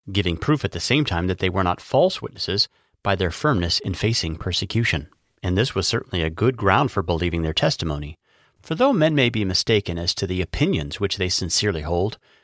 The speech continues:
they could not be mistaken as to such facts as the Christian miracles of which they professed themselves eyewitnesses,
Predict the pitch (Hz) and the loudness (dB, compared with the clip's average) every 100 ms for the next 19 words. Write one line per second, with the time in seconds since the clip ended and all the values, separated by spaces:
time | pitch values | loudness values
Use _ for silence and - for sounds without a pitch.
0 | _ - 127 - 151 135 208 - 208 143 | _ -4 -4 0 0 2 0 0 2 2
1 | - 151 143 - 131 - 131 123 - - | 2 2 0 0 0 0 2 2 0 0
2 | 196 170 85 - - 117 - 135 - - | 2 2 0 -6 -4 -4 -4 -4 -2 0
3 | 113 101 113 87 85 95 - - 104 - | 0 2 0 -2 -4 -4 -6 -2 -2 0
4 | 104 117 104 107 98 - 135 123 - 85 | -2 -2 -2 -2 -2 -2 -2 0 0 0
5 | - 87 98 151 104 78 73 | 0 0 0 -2 -4 -4 -6